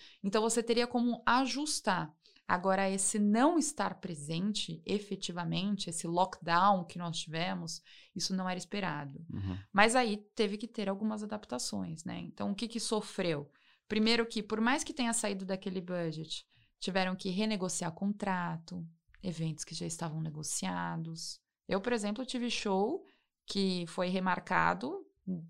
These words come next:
Speaker 1: nem me falaram se eu vou receber meu dinheiro de volta, se não vai, enfim.
Speaker 2: Mas era um show, tipo, um Bruno Mars no Allianz Parque.
Speaker 1: Exato,
Speaker 2: É.
Speaker 1: exato. Mas eu não tive retorno até
Speaker 2: Até
Speaker 1: hoje.
Speaker 2: hoje.
Speaker 1: Eles falaram, "Nós vamos remarcar", mas e aí?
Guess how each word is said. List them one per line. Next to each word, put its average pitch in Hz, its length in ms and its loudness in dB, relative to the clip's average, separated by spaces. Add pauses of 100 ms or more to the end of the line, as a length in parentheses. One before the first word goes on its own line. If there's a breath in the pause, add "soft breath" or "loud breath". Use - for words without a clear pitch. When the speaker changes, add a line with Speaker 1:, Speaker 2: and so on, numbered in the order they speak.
(140)
Speaker 1:
nem 220 340 6
me 415 100 0
falaram 202 600 4
se - 180 0
eu 208 120 4
vou 202 120 0
receber 185 360 -2
meu 175 140 -2
dinheiro 170 240 -4
de 165 120 -6
volta, 170 560 4
se 170 140 -6
não 180 140 -4
vai, 170 380 2
enfim. 170 420 -4 (140 loud breath)
Speaker 2:
Mas 95 200 -2
era 101 140 2
um 104 60 -4
show, 123 560 2
tipo, - 280 -4
um 117 440 0
Bruno 113 260 4
Mars 113 380 6
no 117 80 4
Allianz 117 220 4
Parque. 87 480 0
Speaker 1:
Exato, 160 600 -6
Speaker 2:
É. 170 280 -6 (100)
Speaker 1:
exato. 165 560 -4 (160)
Mas 180 200 2
eu 165 60 2
não 170 140 0
tive 196 200 -2
retorno 220 460 -2
até 262 180 -4
Speaker 2:
Até 381 100 -4
Speaker 1:
hoje. 120 340 2
Speaker 2:
hoje. 87 180 -4
Speaker 1:
Eles 85 160 -4
falaram, 180 300 -2
"Nós 185 220 -2
vamos 208 240 -4
remarcar", 208 580 -4
mas 180 220 -4
e 214 40 0
aí? 180 360 0